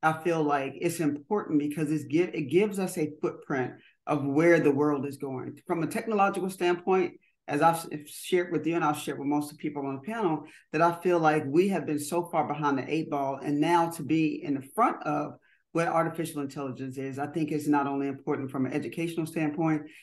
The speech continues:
it's also a learning tool. It's also an important gift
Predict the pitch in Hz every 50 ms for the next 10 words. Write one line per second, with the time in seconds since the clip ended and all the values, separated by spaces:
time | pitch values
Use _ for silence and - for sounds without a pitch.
0 | _ _ _ _ 151 139 135 - 147 147 147 143 - 151 143 143 143 131 143 135
1 | 127 143 151 156 156 151 151 147 - - 156 151 151 147 147 147 147 - - _
2 | _ _ - 147 139 143 143 147 147 - 151 139 139 139 135 - _ 214 220 214
3 | 214 196 160 131 120 - 170 156 147 147 - -